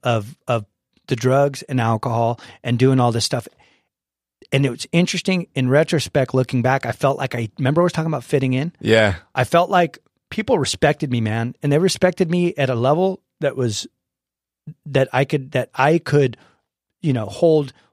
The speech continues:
Speaker 1: hold close, right?
Speaker 2: Yeah.
Speaker 1: Back then, though, it felt like I was just on the outside, man.
Speaker 2: Right.
Speaker 1: I was
Speaker 2: And,
Speaker 1: just
Speaker 2: and you wanted to, you wanted to be a
Speaker 1: Yeah.
Speaker 2: part of.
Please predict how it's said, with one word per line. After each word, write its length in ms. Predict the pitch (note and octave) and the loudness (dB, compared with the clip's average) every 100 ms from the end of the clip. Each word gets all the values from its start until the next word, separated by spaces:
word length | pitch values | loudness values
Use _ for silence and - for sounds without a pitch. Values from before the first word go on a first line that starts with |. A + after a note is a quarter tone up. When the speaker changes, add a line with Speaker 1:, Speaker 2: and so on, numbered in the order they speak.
| - | -4
Speaker 1:
hold 240 | D#3+ D3+ | 0 0
close, 420 | - E3 C#3 - | 0 0 0 -2
right? 220 | G#2 A2 - - | -6 -8 -10 -4
Speaker 2:
Yeah. 420 | A2 A2 G2+ F2+ | 2 4 4 2
Speaker 1:
Back 260 | D3+ D#3+ - | 2 0 4
then, 240 | F#3+ C#4 C4 | 2 4 2
though, 300 | C#3 A2 A2+ - _ - | 0 -2 -8 -16 _ -10
it 80 | - | -2
felt 220 | E3 E3+ | 0 0
like 120 | E3+ | 2
I 40 | |
was 120 | D#3+ C#3 | 2 2
just 260 | F3+ - | -2 -4
on 120 | E3+ | -4
the 100 | D#3 - | -6 -4
outside, 640 | C3 C#3 - C3 A#2+ F#2+ | -4 -4 -4 -6 -6 -8
man. 260 | F2+ F2 F2 | -10 -14 -12
Speaker 2:
Right. 640 | G#2+ G#2 G2+ G2 G2+ G2 - | -4 0 2 0 0 -2 2
Speaker 1:
I 60 | |
was 100 | E3 D#3+ | 2 2
Speaker 2:
And, 20 | |
Speaker 1:
just 140 | D#3+ | 0
Speaker 2:
and 120 | G#2+ | 0
you 80 | G#2+ | -2
wanted 280 | G#2+ G#2 G2+ | 0 0 -2
to, 340 | - F#2 F#2+ G2 _ - | -4 -6 -6 -10 _ -8
you 120 | A2 | -4
wanted 140 | G2+ | -2
to 120 | G2 G2+ | -2 0
be 40 | |
a 40 | |
Speaker 1:
Yeah. 60 | G2 | -2
Speaker 2:
part 300 | - G2+ G2 | 0 0 0
of. 400 | G2+ G2+ G#2 - | 0 -2 -4 -10